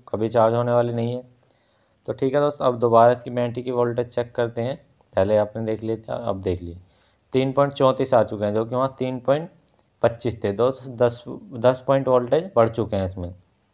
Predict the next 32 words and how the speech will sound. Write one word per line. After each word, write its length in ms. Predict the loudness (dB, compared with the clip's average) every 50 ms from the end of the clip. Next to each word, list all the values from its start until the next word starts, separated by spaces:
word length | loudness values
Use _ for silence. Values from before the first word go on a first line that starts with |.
| _ _ _ _ _ _ _ _ _ _ _
तो 80 | -10 -4
चार्जिंग 420 | 2 4 4 4 4 2 -2 0 2
कर 140 | 4 4
रहा 80 | 4 4
है, 60 | 2
सीधी 280 | 0 -4 -6 -6 -6 -6
सी 100 | -2 0
बात 220 | 0 0 2 0
है, 200 | -2 -4 -6 -10 _ _ _ _ _ _ _ _ -12
इसके 200 | -10 -8 -8 -4
पेच 280 | -2 0 0 0 0 0
लगा 240 | 2 4 6 4
के 80 | 4 2 0
कस्टमर 420 | 0 -2 -2 -2 -2 -2 0 0 0
को 100 | 0 0
दे 160 | 2 0 0
सकते 320 | 0 -4 -6 -4 -4 -4 -4
हैं 200 | -2 -4 -6 -10 _ _ _ _ _ _ _ _ _ _
और 160 | -2 2 2 4
हमारा 260 | 4 6 4 4 4
मोबाइल 360 | 2 2 4 4 4 4 4
ये 60 | 2 2
डन 220 | 2 2 2 2
है। 140 | 2 -2 -2 -4 -6 -12 _ _ _ _
फिर 120 | -6 -4 -4
भी 140 | -4 -4 -4
मैं 140 | -2 0
आपको 260 | 0 0 -2 -2 -2 -2
एक 100 | 0 4
बार 160 | 4 4 4
यहाँ 140 | 4 0 -2
पे 180 | -2 -2 -4